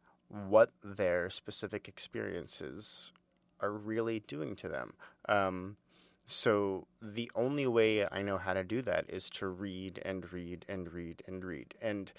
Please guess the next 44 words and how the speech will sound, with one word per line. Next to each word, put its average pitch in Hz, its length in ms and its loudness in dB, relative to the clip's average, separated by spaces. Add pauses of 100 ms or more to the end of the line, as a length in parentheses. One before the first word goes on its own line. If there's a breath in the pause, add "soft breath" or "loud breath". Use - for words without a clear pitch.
(360 soft breath)
a 123 40 6
lot 165 200 8
of 175 80 6
directors 110 440 6
go 107 120 4
through 104 180 0
a 95 40 0
process 92 420 2
where 101 180 -2
they're 92 480 2
writing 104 580 4
a 98 100 0 (100)
ton 107 540 0
in 90 100 -4
their 85 140 -2
script - 380 -6
and 87 140 -8
pulling 101 260 -2
it 92 80 0
apart. - 400 -2
And, 98 200 -6
and 123 200 0
I 135 120 4
do 151 320 0
do 127 320 0
a 104 80 2
little 104 260 2
bit 95 220 0 (460 soft breath)
of 98 140 0
that. 98 380 4
But 104 240 6
for - 200 -2
me, 151 280 2
there's 113 180 -2
something 131 540 0
just - 320 -2
about 95 340 4
letting 98 540 2
the 101 100 0
words 92 480 2
wash 92 480 2
over 95 240 -2
me 90 260 -4
again 95 640 -2